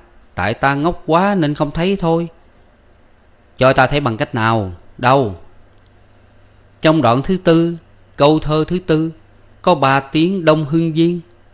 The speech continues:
Ta phải tự hỏi, Đông Hưng Viên là cái gì? Người biết trả lời được ngay và biết đó là trò đùa ngay. Còn người không biết cũng có thể suy luận mà đoán được phần nào. Anh biết làm sao anh vẫn bị gạt như tụi tôi?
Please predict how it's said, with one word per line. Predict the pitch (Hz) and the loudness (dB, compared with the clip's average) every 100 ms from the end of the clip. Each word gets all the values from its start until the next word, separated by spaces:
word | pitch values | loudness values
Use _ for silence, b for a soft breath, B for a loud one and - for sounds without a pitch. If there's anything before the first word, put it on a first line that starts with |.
| _ | _
Ta | 143 139 | 0 0
phải | 135 | 0
tự | 131 117 | -2 -2
hỏi, | 104 95 123 147 _ _ _ _ _ - | -2 -6 -8 -14 _ _ _ _ _ -8
Đông | 127 139 | -2 0
Hưng | 143 143 143 | 2 0 0
Viên | 135 143 | 2 2
là | 104 | 0
cái | 156 | -4
gì? | 135 98 95 98 _ _ _ _ _ _ | -4 -4 -4 -10 _ _ _ _ _ _
Người | 107 117 | -4 -2
biết | 120 160 160 | 0 0 2
trả | 143 | 2
lời | 120 110 | 2 2
được | 113 117 | 0 -2
ngay | 131 143 151 107 - - | 0 0 0 -6 -14 -10
và | 104 | -4
biết | 135 180 | -2 0
đó | 160 185 | 0 0
là | 127 | 0
trò | - 107 | -2 -4
đùa | 113 104 | -2 -4
ngay. | 104 147 156 - - - _ _ _ - | -2 -2 -4 -8 -20 -20 _ _ _ -4
Còn | 143 139 | 0 2
người | 143 | 2
không | 135 175 | 0 -2
biết | 180 220 | 0 -2
cũng | - 165 | -2 -4
có | 202 | -2
thể | - | 0
suy | 160 170 | 0 2
luận | 147 117 127 | 2 2 -2
mà | 104 | -2
đoán | 120 175 185 | -2 -2 -4
được | 107 | -4
phần | 107 104 | -4 -2
nào. | 107 107 113 95 - - _ _ _ _ _ _ _ _ _ _ _ _ _ _ _ _ _ - | -2 0 -2 -6 -12 -20 _ _ _ _ _ _ _ _ _ _ _ _ _ _ _ _ _ -6
Anh | 135 147 | -2 2
biết | 170 175 | 2 2
làm | 127 | 0
sao | 151 151 | 2 2
anh | 151 147 | 2 0
vẫn | 147 151 | 0 0
bị | 135 | 0
gạt | 127 123 | 2 2
như | 151 | 2
tụi | 147 135 | 0 0
tôi? | 156 165 170 | 2 2 0